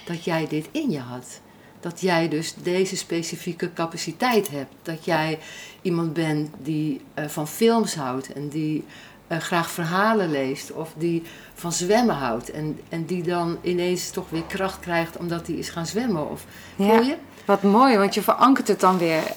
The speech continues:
Speaker 2: Als,
Speaker 1: Ja.
Speaker 2: hè, je maakt het weer een onderdeel van de identiteit.
Speaker 1: Ja. En wat ik zelf dan daarin ook heel mooi vind: van mogen opa's en oma's, mogen belangrijke anderen, betekenisvolle anderen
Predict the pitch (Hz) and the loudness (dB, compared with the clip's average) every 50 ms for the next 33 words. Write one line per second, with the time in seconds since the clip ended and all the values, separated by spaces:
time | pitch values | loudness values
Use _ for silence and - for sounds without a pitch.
0 | - - - - 190 185 202 202 - - - - 214 233 269 269 233 208 202 208 | -10 -4 0 2 4 6 6 6 6 4 0 0 2 4 4 4 4 4 4 2
1 | 208 208 - 214 - 202 196 196 202 - - 220 220 208 214 202 - - 202 196 | 2 2 2 0 2 2 0 0 0 2 2 4 4 6 4 4 2 0 -2 0
2 | - - 208 202 190 - - - - 190 180 - - - - - - - - - | 0 0 0 -2 -2 -6 -2 2 2 2 2 0 -4 -10 -14 -16 -16 -12 -6 -2
3 | 180 180 - - - - - - - - - - - - - - - - - - | -2 -2 -2 -4 -10 -16 -18 -18 -20 -20 -20 -20 -20 -20 -20 -20 -20 -20 -20 -20
4 | - - - - - - 208 208 226 233 214 196 160 190 208 202 202 - - - | -20 -20 -20 -4 0 4 4 6 6 4 2 0 -2 -2 -2 -2 -2 -6 -4 -2
5 | - 202 202 202 202 - - 175 170 190 180 180 180 175 165 151 180 180 175 170 | 0 0 2 0 -2 -4 -8 -4 -2 -2 0 0 -2 -2 -2 -2 0 0 0 0
6 | 170 - - 190 202 226 233 - 220 220 214 196 196 190 190 185 185 185 180 175 | 0 0 0 2 2 2 2 0 -2 -2 0 0 0 0 0 0 0 0 0 0
7 | 175 170 165 165 - - 175 165 165 165 175 185 196 214 214 220 220 214 220 - | -2 -4 -4 -6 -4 -4 -2 -2 0 0 0 2 2 4 6 6 6 4 2 -2
8 | - - - 180 180 180 180 - 180 175 170 - 185 175 170 170 - 170 170 156 | -6 -4 -2 -2 -2 -2 -2 -2 -2 -2 -2 -2 -4 -6 -6 -6 -6 -4 -4 -2
9 | 156 151 151 151 147 147 147 147 - - 175 175 190 185 - 185 160 165 170 175 | -2 -2 -4 -4 -4 -6 -6 -8 -6 -4 -2 -2 -2 -2 -2 -4 -4 -2 -2 -2
10 | 170 170 170 165 160 165 156 160 160 - 165 - - - - - 165 160 165 160 | 0 0 0 -2 -2 -2 -2 -4 -4 -6 -10 -10 -12 -8 -4 -4 -2 -2 -2 -2
11 | 170 175 190 208 190 151 156 151 - - 202 190 208 208 202 196 185 180 165 - | -2 -2 -4 -6 -6 -8 -10 -2 0 2 4 6 4 4 4 0 -2 -2 -4 -6
12 | - 175 170 165 160 - - 165 165 165 156 156 160 151 - | -4 -4 -4 -4 -4 -2 -2 -2 -2 -2 -4 -4 -6 -10 -10